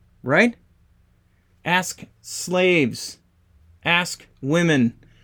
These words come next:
all these people that have been victims of the church's interpretive work. And yet there is this way that, that God continues to work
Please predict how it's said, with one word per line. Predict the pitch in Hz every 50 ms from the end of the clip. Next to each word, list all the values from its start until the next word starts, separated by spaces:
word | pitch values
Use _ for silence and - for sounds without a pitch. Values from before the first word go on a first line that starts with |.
| _ _ _ _
all | - 170 190 202 208 208 202 185
these | 170 185 175 165 151 - - - - - - -
people | 202 208 196 - 190 180
that | 156 160 151
have | 156 165 151 131 120
been | 156 175 185 175 160
victims | 139 135 143 185 220 - - - 175 151 135 127 127 127 131 127 - - - - - - - - - - -
of | - 151 143
the | 151 147
church's | - - 185 175 170 - 156 139 156
interpretive | 147 135 - 165 160 156 - 147 139 120 120
work. | 123 135 131 117 - - - - - _ _ _ - - _ _ _ _ _ _ _ _ _ _ _ _ -
And | 143 156 151 147
yet | 147 165 196 196 - -
there | 156 156 156
is | 127 139 160 151 135 -
this | 165 160 139 - -
way | 135 135 147 147 156 156 156 156 156 160 - - _
that, | 131 123 135 135 131 131 - - - _ _ _ _ _ _ _ _
that | 131 127 123
God | 120 160 160 170 160
continues | - - 127 104 - 170 160 151 143 - -
to | - 127
work | 120 127 131 131 127 - - -